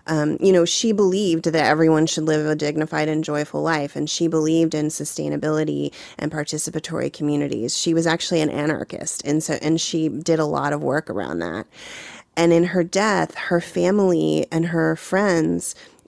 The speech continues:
be, like, stayed committed to her vision and put out this really beautiful statement. Um, I'll put a link in the show notes of a, a,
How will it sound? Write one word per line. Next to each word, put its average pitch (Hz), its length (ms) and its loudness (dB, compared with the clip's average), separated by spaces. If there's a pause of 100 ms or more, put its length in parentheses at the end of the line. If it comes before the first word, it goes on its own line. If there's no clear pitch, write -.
(340)
be, 170 280 0
like, 165 220 -4
stayed 180 540 0
committed 175 580 2
to 160 300 0
her 165 640 0 (420)
vision 214 800 0
and 175 500 6
put 190 220 0
out 175 240 2
this 165 260 0
really 220 280 4
beautiful 180 380 0
statement. 147 680 -2 (320)
Um, 156 240 2
I'll 165 160 2
put - 420 -2
a 170 100 2
link 165 380 0
in 156 140 2
the 151 80 2
show 156 240 -2
notes 151 340 -2
of 147 120 -4
a, 143 260 -2 (120)
a, 151 40 -2